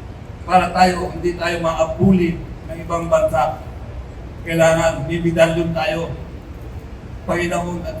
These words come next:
saka kasangga ng ibang bansa. Yun ang pinakahimala na hindi tayo mabuli kasi ang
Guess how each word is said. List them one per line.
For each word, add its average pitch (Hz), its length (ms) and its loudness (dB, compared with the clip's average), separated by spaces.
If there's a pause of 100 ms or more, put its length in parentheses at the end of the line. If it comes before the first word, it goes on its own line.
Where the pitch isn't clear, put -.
saka 160 120 -4 (280)
kasangga 156 440 2 (600)
ng 156 160 -10
ibang 147 240 0
bansa. 143 400 0 (480)
Yun 185 160 -2
ang 170 160 -6
pinakahimala 160 1500 0
na - 240 -4 (240)
hindi 175 320 4
tayo 185 320 4
mabuli 190 640 2 (240)
kasi 180 400 -2 (960)
ang 190 320 6